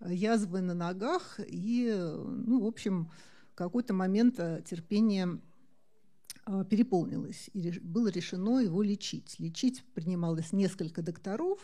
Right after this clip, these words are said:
и, э, только Томасу Уиллису удалось что-то с ним сделать.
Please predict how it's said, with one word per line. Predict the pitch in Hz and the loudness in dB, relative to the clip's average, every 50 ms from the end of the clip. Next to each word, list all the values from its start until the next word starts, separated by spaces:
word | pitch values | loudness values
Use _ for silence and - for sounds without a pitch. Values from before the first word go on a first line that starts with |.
| - - - - | -14 -14 -8 -4
и, | 190 196 208 208 214 214 | 0 0 2 2 4 4
э, | 208 208 202 196 196 190 185 185 185 185 | 2 2 2 2 2 0 0 -2 -2 -2
только | - 196 196 190 - - 190 180 175 175 | -2 -2 -2 -2 -2 0 0 2 2 0
Томасу | 175 - - 196 180 180 165 - - 180 | -2 -4 -4 -4 -4 -4 -4 -4 -4 -2
Уиллису | 190 285 320 339 330 - - 247 | 0 2 2 2 0 0 -4 -6
удалось | - - 175 160 180 180 185 196 240 269 - - - - - - - - - - | -4 -4 -2 0 2 2 4 4 2 2 0 -6 -12 -18 -20 -20 -20 -20 -20 -16
что-то | - - - - 214 247 254 214 | -14 -4 2 2 2 4 2 0
с | 202 - - | -4 -2 -2
ним | 170 180 185 180 | -2 -2 -2 -2
сделать. | 175 170 165 165 165 147 110 - - - - | -2 -2 -2 -2 -4 -4 -4 -8 -12 -20 -20